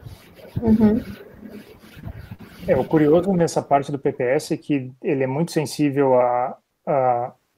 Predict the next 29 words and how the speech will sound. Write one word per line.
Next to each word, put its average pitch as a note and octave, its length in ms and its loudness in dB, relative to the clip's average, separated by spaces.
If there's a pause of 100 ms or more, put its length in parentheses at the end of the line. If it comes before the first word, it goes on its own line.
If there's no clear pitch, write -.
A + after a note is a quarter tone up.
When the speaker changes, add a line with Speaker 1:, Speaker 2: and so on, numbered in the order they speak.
(140)
Speaker 2:
ao C3+ 140 2
corte C#3 440 4
dos B2+ 240 -2
prótons C3 480 0
em A#2+ 100 -10
P A#2+ 140 -6
T B2 240 -4
que B2 140 -10
vai A2+ 100 -6
ser B2 160 -8
feito, B2+ 380 -4
então A#2+ 360 -8 (220)
tem C3 160 -4
que - 140 -16
se - 200 -8
analisar B2+ 360 2
muito C3+ 220 0
bem C3 160 0
pra B2 300 4
não C3+ 200 -2
se - 200 -10
cortar C3 300 2
de A#2+ 100 -4
mais A#2+ 260 -2
ou A#2 60 0
de A2+ 100 -6
menos. A2+ 420 -8 (680)
Mas C3+ 360 6
o, D3 280 8